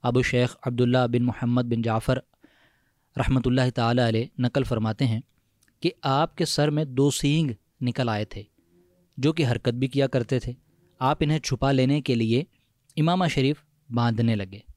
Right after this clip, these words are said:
ایک روز آپ حمام میں داخل ہوئے تو آپ کا کاتب بھی آپ کے ساتھ تھا۔ آپ نے سر سے امامہ شریف اتارا اور فرمایا کہ اس بات، یعنی بادشاہ کے سینگوں کے بارے میں، سوائے تیرے اور کوئی نہیں جانتا۔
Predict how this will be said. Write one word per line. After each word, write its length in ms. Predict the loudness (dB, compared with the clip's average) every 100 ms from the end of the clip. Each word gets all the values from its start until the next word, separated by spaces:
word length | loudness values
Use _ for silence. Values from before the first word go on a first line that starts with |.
| _ -4
ایک 240 | -4 0 2
روز 240 | 2 0 -4
آپ 140 | -4 -6
حمام 380 | -4 0 0 0
میں 80 |
داخل 340 | -2 -4 -4 -2
ہوئے 140 | -2
تو 140 | -4 -6
آپ 360 | -2 -2 -2 -4
کا 100 | -6
کاتب 360 | -4 -6 -6
بھی 240 | -6 -6 -6
آپ 280 | -6 -8 -8
کے 200 | -8 -8 -8
ساتھ 460 | -12 -6 -6 -6 -12 -16
تھا۔ 180 | -12 -12 -14 _ _ _ _ _ -4
آپ 240 | -2 0
نے 120 | -2
سر 240 | -2 0 0
سے 200 | 0 0
امامہ 280 | 0 2 0
شریف 220 | 0 -2
اتارا 300 | -2 -2 0
اور 80 | 0
فرمایا 440 | 0 0 0 0
کہ 160 | -2 -4 -4
اس 260 | -4 -4
بات، 280 | -6 -4 -4 _ _ _ _ -2
یعنی 180 | 0
بادشاہ 420 | 2 0 0 0 0
کے 120 | -2
سینگوں 360 | -2 0 0
کے 120 | 0 0
بارے 300 | 2 2 2
میں، 120 | 2
سوائے 400 | 0 0 2 0
تیرے 320 | 0 2 2
اور 340 | 2 2 2
کوئی 380 | 0 0 2 4
نہیں 200 | 2 0
جانتا۔ 400 | 0 -4 -6 -12